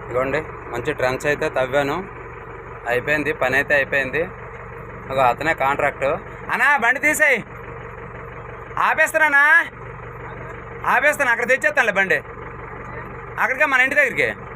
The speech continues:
పదా. ఇదే లాస్ట్ బండి అండి. ఇగో ఈ టైం అయితే అయిపోయింది. ఇగోండి, లైట్లు అయితే నేను వేసాను, గ్లాసులకి వెళ్ళి కనిపించట్లేదు. ఇప్పుడైతే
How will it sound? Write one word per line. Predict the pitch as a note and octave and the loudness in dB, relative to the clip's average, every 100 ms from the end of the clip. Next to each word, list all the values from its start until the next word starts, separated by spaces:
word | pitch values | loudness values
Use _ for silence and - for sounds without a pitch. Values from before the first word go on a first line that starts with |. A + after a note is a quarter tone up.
| - - - - | -12 -12 -12 -2
పదా. | B3 C#4 A3+ - - - - - - - - - - - - - - - - - - | 0 2 2 -2 -12 -12 -12 -14 -12 -12 -12 -12 -12 -12 -12 -12 -12 -12 -12 -12 -4
ఇదే | B2+ D3 C#3 | 0 4 4
లాస్ట్ | C#3+ - C3 | 2 2 0
బండి | B2+ B2 | 2 0
అండి. | B2 G#3 D4 - - - - - - - - - A#2 | 0 0 -2 -6 -14 -14 -14 -14 -14 -14 -14 -12 -4
ఇగో | C3+ C3+ | -2 0
ఈ | B2+ | 2
టైం | C3 C#3+ | 2 2
అయితే | C#3+ C3+ | 2 2
అయిపోయింది. | C3 C3 D3 | 2 0 0
ఇగోండి, | B2 B2+ C3+ B2+ | 0 2 2 4
లైట్లు | A#2+ B2 C3+ | 2 2 0
అయితే | C3 C#3 | 2 0
నేను | B2 B2 | 2 0
వేసాను, | A#2+ C3+ B2 C#3+ C#3+ | 0 0 2 0 2
గ్లాసులకి | A#2+ A#2+ - B2+ B2 | 0 0 -2 -6 -4
వెళ్ళి | B2 A#2+ | -4 -2
కనిపించట్లేదు. | A#2 A#2+ B2+ C3 - B2+ A#2 D3 - - - - - - - - - - - - - - C3+ | -4 -2 -4 -4 0 0 2 -2 -4 -10 -12 -12 -14 -14 -14 -14 -14 -14 -14 -12 -10 -8 -4
ఇప్పుడైతే | C3 C3 C3 | 2 2 4